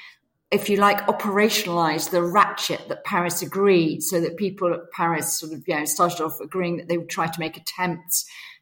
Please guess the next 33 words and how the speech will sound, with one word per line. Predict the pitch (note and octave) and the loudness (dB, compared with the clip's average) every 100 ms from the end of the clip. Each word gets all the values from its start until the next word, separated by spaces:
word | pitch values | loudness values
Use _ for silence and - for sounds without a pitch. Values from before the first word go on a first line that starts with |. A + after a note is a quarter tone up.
| _ | _
to | F#3+ | -2
deliver | F3 F3 F3+ E3 | 0 2 2 0
two | E3 - F#3+ | -2 -2 -2
degrees | F3 F3 F3 F3+ F3+ F3+ F3 E3+ - | -2 -4 0 2 2 2 0 0 -2
and, | E3+ - | -2 -2
if | - | -2
possible, | F3 F3 E3+ | -2 -2 -4
to | E3 | -6
get | E3 F3 E3+ | -4 -2 0
under | E3+ E3+ | -2 -2
one | E3 F3 E3 | -2 -2 -4
point | - C#3+ | -6 -10
five | - G#3 G#3 G3+ | 0 2 2 0
degrees. | - E3 C3+ C3+ - | -6 -6 -4 -4 -4
And | E3+ | -4
the | D#3 | -4
big | - F3 | -2 -2
U | F3 E3 | 0 -2
K | E3+ D#3 | -4 -6
theme | D3+ F#3 E3+ | -2 -2 -2
has | D#3+ | -4
been | - E3+ D#3+ | -4 -4 -4
this | C#3+ - - _ | -4 -6 -10 _
keeping | - F3 F3 E3 | -14 -12 -8 -4
one | E3+ E3 | 0 0
point | E3+ F3 D#3+ | -2 -6 -8
five | - F#3 E3+ E3 D#3+ - - - - _ - | -2 2 2 2 -4 -10 -18 -18 -20 _ 0
alive. | G3+ A3 G3+ D#3+ - | 4 6 6 2 2
So | C4 | 4
they've | C4 D4 | 4 4
been | D#4+ | 2
able | F#4 F#4 C4+ | 2 0 -4
to | - - A#3+ A#3 | -2 0 2 0